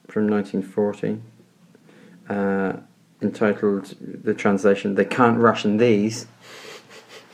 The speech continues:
by the Vicomte de Mauduit. And he talks about the asparagus coffee. And he says, "Gather the berries of the grown asparagus, dry them, and as and when required, roast them in a coffee roaster or in a hot oven. Grind them finely in a coffee mill,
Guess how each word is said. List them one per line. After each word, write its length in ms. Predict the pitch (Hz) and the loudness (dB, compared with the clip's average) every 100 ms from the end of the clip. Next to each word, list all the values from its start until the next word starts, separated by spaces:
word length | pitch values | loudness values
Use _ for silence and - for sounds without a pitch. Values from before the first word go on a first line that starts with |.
| - - _ | -20 -20 _
by 120 | - 113 | 2 4
the 120 | 113 | 4
Vicomte 460 | 120 117 123 113 - | 2 2 4 4 2
de 60 | |
Mauduit. 640 | 113 117 113 113 117 117 - - - - - _ _ _ - - - _ _ - | 4 6 4 2 0 0 -6 -10 -18 -20 -20 _ _ _ -20 -20 -20 _ _ 4
And 120 | 131 | 6
he 60 | 139 | 8
talks 280 | 170 143 | 8 6
about 320 | 131 131 113 120 | 6 6 6 4
the 240 | 113 110 | 2 2
asparagus 500 | 104 - 117 107 107 | 0 4 6 6 2
coffee. 400 | - 92 - 87 - - - | -2 -2 -4 -10 -12 -16 -2
And 100 | 110 | 2
he 80 | 110 | 2
says, 280 | 117 92 - | 4 2 4
"Gather 300 | - 160 170 | 6 6 6
the 100 | 160 | 6
berries 400 | 165 156 160 147 | 8 8 6 2
of 100 | 131 | -2
the 60 | |
grown 260 | 113 127 123 | 4 6 6
asparagus, 500 | 113 117 104 104 101 | 2 2 4 4 0
dry 360 | - 135 127 131 | 6 8 10 8
them, 360 | 143 190 - - - - - - - _ - | 2 -2 -8 -20 -20 -20 -20 -20 -20 _ 2
and 140 | 123 | 4
as 260 | - 180 190 | 6 6 6
and 100 | 190 | 6
when 140 | 180 | 8
required, 420 | 160 135 127 117 110 | 6 6 6 6 8
roast 360 | 120 123 123 | 8 8 6
them 140 | 113 107 | 0 2
in 120 | 107 | 2
a 60 | 104 | 0
coffee 320 | 113 - 104 | -2 -2 2
roaster 380 | 104 101 - 101 | 2 2 2 4
or 360 | 127 123 123 107 | 8 8 8 6
in 80 | 107 | 0
a 40 | |
hot 180 | 101 - | -2 -2
oven. 300 | - - - - | -4 -6 -8 4
Grind 400 | 120 131 139 131 | 8 8 4 0
them 120 | 117 | -2
finely 380 | - 110 107 101 | 2 2 4 2
in 80 | |
a 40 | 98 | -2
coffee 300 | - 90 95 | -6 -6 2
mill, 360 | 107 127 123 | 4 4 2